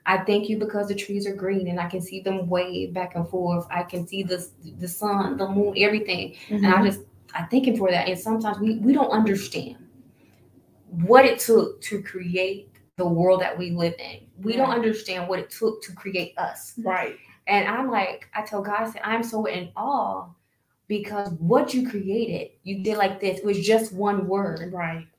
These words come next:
Speaker 1: And it was. I said, "We, we do things,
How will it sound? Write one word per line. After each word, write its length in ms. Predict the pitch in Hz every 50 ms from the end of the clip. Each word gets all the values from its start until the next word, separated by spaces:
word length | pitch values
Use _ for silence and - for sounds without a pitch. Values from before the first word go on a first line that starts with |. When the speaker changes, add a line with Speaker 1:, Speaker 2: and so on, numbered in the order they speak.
| -
Speaker 1:
And 140 | 202 208 214
it 120 | 196 185 175
was. 520 | 190 214 233 214 - - - - - - _ _ _ _ _ _ - 208
I 80 | 208
said, 220 | 208 - 190 185 185
"We, 480 | 185 214 247 285 311 311 262 - - - _ _ - - - 190 - - - 175
we 220 | 226 269 294 240
do 280 | 226 247 311 359 - -
things, 400 | 180 165 - - - - -